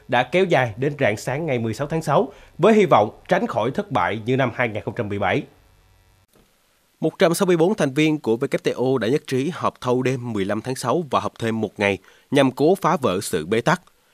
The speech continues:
W T O đang muốn chứng minh vai trò nhất định của mình trong việc giải quyết các thách thức toàn cầu. Tổng giám đốc Ngozi Okonjo-Iweala đã cam kết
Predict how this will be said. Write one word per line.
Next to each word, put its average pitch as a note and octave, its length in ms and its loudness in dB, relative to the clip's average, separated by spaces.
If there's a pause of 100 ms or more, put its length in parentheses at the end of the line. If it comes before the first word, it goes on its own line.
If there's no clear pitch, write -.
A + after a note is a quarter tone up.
(160)
W F#3 180 4
T G#3+ 80 -2
O E3+ 260 4
đang E3 160 2
muốn G3 120 2
chứng F#3+ 180 0
minh E3+ 160 2
vai C#3+ 160 2
trò B2 180 0
nhất - 180 -4
định G2+ 160 0
của C3+ 100 -2
mình B2 260 2
trong C3+ 120 0
việc A2 200 -2
giải G2+ 140 -2
quyết F#3 280 0
các D#3+ 160 -2
thách D#3 120 -8
thức D#3 200 -2
toàn G#2+ 200 2
cầu. G#2 260 6 (680)
Tổng C3+ 140 -2
giám F#3 120 4
đốc G#3+ 200 2
Ngozi C#3+ 600 0 (120)
Okonjo-Iweala A#2+ 1300 -2
đã G2+ 120 0
cam A2 160 -2
kết - 260 0